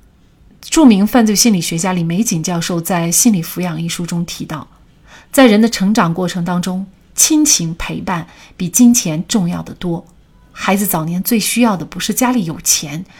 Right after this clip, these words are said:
而是一个温馨的家。有的父母生而不养，养而不教，或教而不当，让这些不称职的父母去家长学校学习，或许应该成为一道法令。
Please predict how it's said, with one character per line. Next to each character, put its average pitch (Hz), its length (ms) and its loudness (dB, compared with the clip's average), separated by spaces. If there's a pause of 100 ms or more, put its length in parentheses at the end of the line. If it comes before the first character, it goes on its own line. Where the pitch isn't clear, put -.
(140)
而 170 160 -4
是 175 160 -2
一 160 100 -4
个 156 120 -10
温 190 260 -4
馨 180 240 0
的 156 80 -8
家。 156 420 -6 (880)
有 214 140 6
的 226 80 6
父 254 180 4
母 175 240 4
生 220 280 0
而 196 100 2
不 196 200 -4
养， 170 260 -10 (360)
养 185 140 2
而 170 180 0
不 165 140 -6
教， 180 340 0 (320)
或 226 120 4
教 262 180 6
而 165 160 0
不 175 100 -8
当， 214 320 0 (400)
让 269 200 8
这 254 100 10
些 254 140 6
不 220 120 4
称 254 240 6
职 196 140 2
的 196 60 0
父 196 180 -4
母 165 180 0
去 170 380 -2
家 233 260 2
长 175 200 -4
学 175 240 -4
校 196 260 4
学 170 320 -2
习， - 400 2 (260)
或 - 200 -2
许 - 160 -4
应 160 160 -4
该 165 140 -6
成 165 260 -8
为 160 80 -8
一 - 120 -8
道 160 240 -10 (140)
法 - 360 -12
令。 170 180 -8